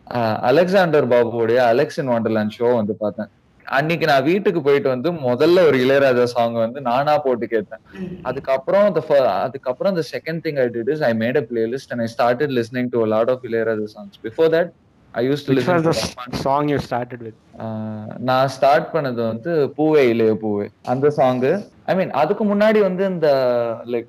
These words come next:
Speaker 1: ஒரு, ஒரு சில கமர்ஷியல் ஹிட்ஸ், அதாவது எனக்குன்னு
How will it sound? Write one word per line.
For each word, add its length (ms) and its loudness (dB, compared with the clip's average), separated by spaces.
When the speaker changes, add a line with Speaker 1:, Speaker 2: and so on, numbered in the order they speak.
Speaker 1:
ஒரு, 400 -2
ஒரு 160 2
சில 220 0
கமர்ஷியல் 640 -2
ஹிட்ஸ், 420 -6
அதாவது 440 -2
எனக்குன்னு 580 -4